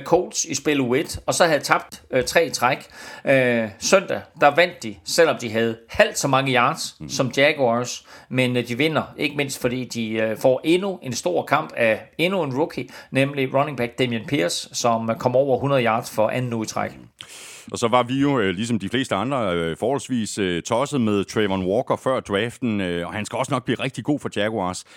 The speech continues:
Speaker 2: Det var altså noget af en, øh, en rookie mistake, han, han lavede, og som jo hjalp
Speaker 1: Ja.
Speaker 2: Texans.
Speaker 1: Ja, altså, og der skal han bare være klogere. Øh,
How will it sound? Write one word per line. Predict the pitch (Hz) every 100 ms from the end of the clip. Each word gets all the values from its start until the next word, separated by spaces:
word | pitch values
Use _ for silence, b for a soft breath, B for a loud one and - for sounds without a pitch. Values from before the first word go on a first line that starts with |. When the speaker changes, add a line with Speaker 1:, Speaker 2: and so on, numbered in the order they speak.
| B
Speaker 2:
Det | B -
var | 95
altså | 92
noget | 95 135 165
af | 117
en, | 104 95
øh, | 90
en | 90 101
rookie | 131 123
mistake, | 90 110 110
han, | 110 95
han | - 95
lavede, | 85 107 104
og |
som | -
jo | 82 80
hjalp | 98 123
Speaker 1:
Ja. | 123
Speaker 2:
Texans. | 120 - 69 - - _ _ _ _ _ _ _
Speaker 1:
Ja, | 123 135 135 135 135 127 117 -
altså, | 127 127
og | - 131
der | 127
skal | - 120
han | 117
bare | 117 123
være | 117 104
klogere. | 123 120 120 117 95 B B B B
Øh, | 131 120 110 107